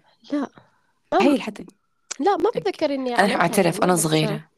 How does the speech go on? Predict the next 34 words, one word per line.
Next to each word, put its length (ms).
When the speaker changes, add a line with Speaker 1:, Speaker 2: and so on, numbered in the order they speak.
Speaker 1:
أيوة، 180
هو 160
عادة 220
Speaker 2:
بحس 220
كل 160
Speaker 1:
الأطفال، 200
Speaker 2:
الناس. 120
Speaker 1:
الأطفال 380
كتير 220
Speaker 2:
حتى 60
Speaker 1:
بيعملوها 360
يعني. 80
Speaker 2:
الكبار 360
بحس. 520
Speaker 1:
حتى 340
Speaker 2:
لما 80
أكون 260
مرة. 200
<laughs> 260
Speaker 1:
Guys، 240
أحكي 200
لكم 140
قصة 300
مقرفة. 400
في 380
مرة 380
Speaker 2:
أوكي. 220
Speaker 1:
في 60
المكان 460
اللي 200
أنا 120
عايشة 260
فيه، 260
البركة 1000